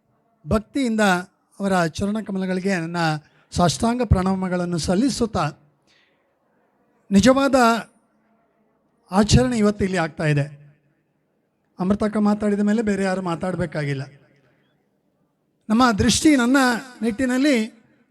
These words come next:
ದೂರವಾಗಿರಬೇಕು, ಸ್ವಚ್ಛವಾಗಿರಬೇಕು, ಸುಂದರವನ್ನು ಕಾಣುವಂತಾಗಬೇಕು. ಮನಸ್ಸಿನಲ್ಲಿ, ಮನಸ್ಸಿನಂತೆ ಮಹಾದೇವ.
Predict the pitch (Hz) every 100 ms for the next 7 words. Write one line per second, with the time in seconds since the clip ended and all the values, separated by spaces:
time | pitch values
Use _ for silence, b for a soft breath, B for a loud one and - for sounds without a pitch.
0 | - 151 277 302 285 247 247 240 240 285
1 | - 233 - 285 269 233 226 226 269 247
2 | 240 262 302 277 262 247 240 233 226 208
3 | 214 196 208 202 302 - b b b b
4 | - 180 214 294 330 - 311 302 285 254
5 | 214 262 262 294 269 262 285 247 208 240
6 | 220